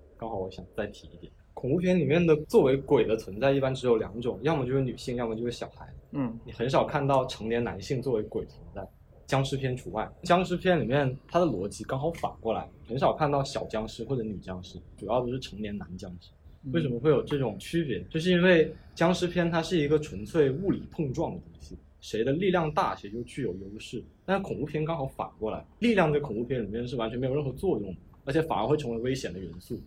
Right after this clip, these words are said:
Speaker 1: 比如说那个人如果带一把枪进入这个鬼宅里面，你，你肯定会发现这把枪最后是杀了他自己的。力量是没有任何作用的。而且在现实的逻辑里面呢，女性和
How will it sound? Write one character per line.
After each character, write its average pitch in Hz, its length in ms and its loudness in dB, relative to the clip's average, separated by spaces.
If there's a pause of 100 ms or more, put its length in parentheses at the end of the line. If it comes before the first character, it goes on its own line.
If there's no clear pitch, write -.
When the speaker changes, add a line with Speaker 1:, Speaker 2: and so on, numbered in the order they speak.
(240)
Speaker 1:
比 104 80 -8
如 110 80 -2
说 123 280 2 (300)
那 127 160 -2
个 117 180 4
人 104 380 -4
如 123 80 -4
果 127 120 2
带 156 180 6
一 147 40 6
把 107 140 2
枪 120 300 -4
进 143 140 -2
入 135 80 2
这 135 80 2
个 135 60 4
鬼 117 160 0
宅 95 200 -4
里 95 80 -8
面， 107 180 -4
你， 95 100 -8 (180)
你 127 60 -2
肯 - 120 -4
定 127 100 2
会 147 100 6
发 120 140 6
现 131 160 2
这 139 80 -2
把 120 120 2
枪 107 180 -6
最 110 100 -4
后 120 120 2
是 117 60 -4
杀 98 160 -2
了 104 60 0
他 104 120 -8
自 - 140 -12
己 - 180 -14
的。 - 60 -20 (580)
力 208 120 4
量 147 160 4
是 127 100 -4
没 120 100 0
有 110 100 0
任 131 100 0
何 117 100 -6
作 120 260 2
用 92 100 -4
的。 82 80 -12 (380)
而 156 120 6
且 175 320 4
在 185 280 8
现 240 260 2
实 123 160 0
的 107 80 2
逻 98 180 0
辑 98 160 -10
里 101 100 -8
面 107 220 -4
呢， 101 160 -4
女 104 160 -4
性 160 360 2
和 104 360 0